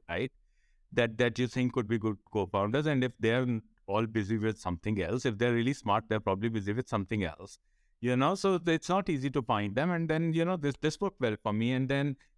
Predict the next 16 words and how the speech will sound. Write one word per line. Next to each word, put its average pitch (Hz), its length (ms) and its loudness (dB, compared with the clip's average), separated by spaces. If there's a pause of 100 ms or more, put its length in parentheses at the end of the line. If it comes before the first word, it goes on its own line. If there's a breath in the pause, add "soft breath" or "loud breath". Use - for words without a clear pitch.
the 156 120 2
other 208 60 2
thing, 208 160 -2
same 196 240 0
about 214 220 -2
funding, 185 400 0
right? 117 300 2
It's 151 180 -2
like 139 220 0
you 135 100 0
go 127 160 2
to 196 100 -4
the 190 120 -2
investors 139 640 0
and 127 280 0
it, 127 80 -2